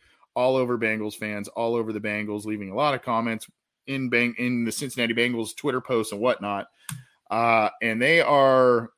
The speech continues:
pardon the pun, eating a little bit of crow here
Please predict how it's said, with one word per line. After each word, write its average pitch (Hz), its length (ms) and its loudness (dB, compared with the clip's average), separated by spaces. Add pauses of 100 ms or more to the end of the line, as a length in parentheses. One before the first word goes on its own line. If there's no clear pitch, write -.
(1000)
pardon 139 220 0
the 127 80 -4
pun, 156 300 2
eating 131 240 0
a 123 40 0
little 131 160 2
bit 123 120 2
of - 40 -6
crow 151 320 4
here 110 440 0